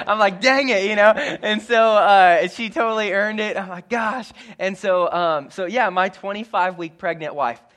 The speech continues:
fixed the garage, and I couldn't, okay? So, uh, there, there it is. And it's funny 'cause now it's kind of reversed on her. And so I'm just like, like,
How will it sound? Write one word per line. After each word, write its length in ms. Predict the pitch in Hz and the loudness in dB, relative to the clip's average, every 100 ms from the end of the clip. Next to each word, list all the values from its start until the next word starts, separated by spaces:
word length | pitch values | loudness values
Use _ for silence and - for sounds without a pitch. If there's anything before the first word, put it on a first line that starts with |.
| _ | _
fixed 280 | - 175 - | -10 -10 -8
the 80 | 160 | -6
garage, 300 | 151 127 - | -2 -2 -2
and 80 | 143 | -6
I 80 | |
couldn't, 280 | 139 147 113 | -4 -6 -8
okay? 300 | 147 190 202 | -2 0 0
So, 200 | 196 214 | 0 -2
uh, 760 | 214 - - 190 196 175 160 151 | -2 -8 -2 4 6 6 2 0
there, 460 | 175 196 196 185 | 0 0 0 -2
there 260 | 180 196 190 | -4 -4 -2
it 60 | 180 | -2
is. 260 | 185 147 | -4 -6
And 120 | 170 | -8
it's 140 | 175 - | -10 -8
funny 220 | 220 220 | -8 -8
'cause 180 | 202 165 | -8 -6
now 180 | 165 190 | -2 -2
it's 120 | 185 | -4
kind 160 | 214 | -8
of 100 | 196 | -8
reversed 500 | 160 139 139 156 - | -10 -14 -12 -12 -10
on 180 | 190 202 | -8 -6
her. 180 | 214 226 - - | -8 -12 -16 -14
And 140 | 170 | -8
so 100 | 202 | -6
I'm 80 | 185 | -6
just 180 | 190 - | -10 -8
like, 300 | 180 175 - 165 | -8 -10 -16 -6
like, 240 | 160 147 | -6 -6